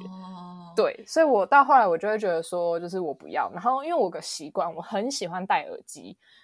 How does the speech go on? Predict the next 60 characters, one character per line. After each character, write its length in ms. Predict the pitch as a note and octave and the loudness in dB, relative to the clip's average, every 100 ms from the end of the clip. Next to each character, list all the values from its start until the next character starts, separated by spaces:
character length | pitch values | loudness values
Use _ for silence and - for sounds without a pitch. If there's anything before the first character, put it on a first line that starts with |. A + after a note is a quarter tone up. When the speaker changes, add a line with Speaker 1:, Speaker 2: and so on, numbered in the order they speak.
| _ | _
Speaker 2:
然 140 | G#3 | -4
后 80 | C4+ | -2
如 140 | B3+ | 0
果 100 | A3+ | 4
我 100 | A3+ | 4
不 200 | E3+ - | 2 -4
是 160 | F#3+ A#3+ | -6 -2
跟 200 | G#3 G#3 | -2 -2
朋 120 | G3 | -4
友 120 | F3+ | -8
在 80 | D#3 | -6
逛 300 | F3 F#3+ D3+ | -4 -4 -6
街 240 | D3+ D#3 D3 | -10 -8 -8
的 80 | - | -10
话， 240 | - - - | -8 -8 -8
就 100 | - | -10
是 240 | F3 G3+ F3+ _ _ - | -6 -4 -4 _ _ -8
我 120 | F3+ | -4
就 100 | F3+ | 0
会 100 | F#3+ | -2
自 100 | G3+ | -2
己 80 | E3+ | -4
戴 200 | E3 C#3 | -2 -2
耳 100 | - | -4
机， 260 | - - _ - | -16 -20 _ -8
然 100 | G3 | 0
后 60 | |
我 100 | C4+ | 2
只 60 | A#3+ | 2
要 100 | F3+ | 2
戴 200 | A3 E3+ | 4 2
了 80 | D3 | 2
耳 80 | D3 | -4
机， 100 | E3 | -4
我 100 | D#3+ | -2
就 60 | |
会 80 | F3+ | -2
装 180 | F#3+ E3 | -4 -4
作 160 | F#3 | -4
没 160 | D#3 D3 | -6 -10
听 200 | - D3 | -14 -8
到 100 | D3 | -8
他 140 | D3+ | -6
们， 120 | C#3 C3 | -12 -10
我 80 | |
就 120 | C#3+ D#3 | -6 -6
会 40 | |
走 140 | - - | -6 -12
掉。 120 | - - | -14 -12
Speaker 1:
<laughs> 1300 | - B3 C4+ - - _ _ - B3 B3+ C4 F#4+ A4 | -8 -8 -8 -12 -18 _ _ -8 -4 0 4 6 6
哎， 240 | C4+ C#4+ A3+ | 4 2 4
那 460 | D#5 E5+ - C#5+ F#4 | 4 4 8 8 10
你， 140 | G#3 G#3+ D#4+ | 6 2 0
那 100 | G#4 | 2
你 100 | A3+ | 2
是 120 | D4 | 2
属 260 | - G#3+ E3+ | -2 -4 -4
于 80 | |
那 180 | E3+ F#3 | -4 -6
种 300 | F#3+ F3 - | -4 -6 -6